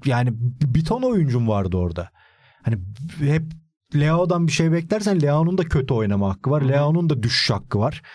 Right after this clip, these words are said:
Speaker 1: Bunlar normal şeyler yani. Hani Sakki de demiş ya, Leao maç seçiyor. Ya seçiyor abi, hepimiz biliyoruz da. Yani senin elinde Donadoni vardı. Donadoni şimdiki insanların bazıları hatırlamıyor bile. Donadoni çok büyük bir oyuncuydu ama Gullit, Van Basten, Ancelotti,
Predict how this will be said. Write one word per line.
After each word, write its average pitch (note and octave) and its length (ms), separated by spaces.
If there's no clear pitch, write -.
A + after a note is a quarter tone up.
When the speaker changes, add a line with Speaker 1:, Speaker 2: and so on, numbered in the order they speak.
Speaker 1:
Bunlar C3+ 260
normal C#3 340
şeyler B2+ 340
yani. G2 160
Hani A#2+ 240
Sakki C3 360
de D3 80
demiş E3+ 200
ya, A#2+ 60
Leao C3+ 300
maç D3 220
seçiyor. G2+ 360
Ya F#2 40
seçiyor F3+ 420
abi, G3 160
hepimiz D#3+ 360
biliyoruz D3+ 420
da. E3 160
Yani A2+ 120
senin D#3 280
elinde D3 320
Donadoni D#3 500
vardı. D#3 300
Donadoni D#3+ 400
şimdiki E3 540
insanların E3 520
bazıları E3+ 280
hatırlamıyor D#3+ 600
bile. G#2 180
Donadoni E3 400
çok G3 260
büyük G3 240
bir D#3 40
oyuncuydu G#2+ 420
ama D3 260
Gullit, D#3+ 360
Van D#3 180
Basten, C#3 460
Ancelotti, D3 800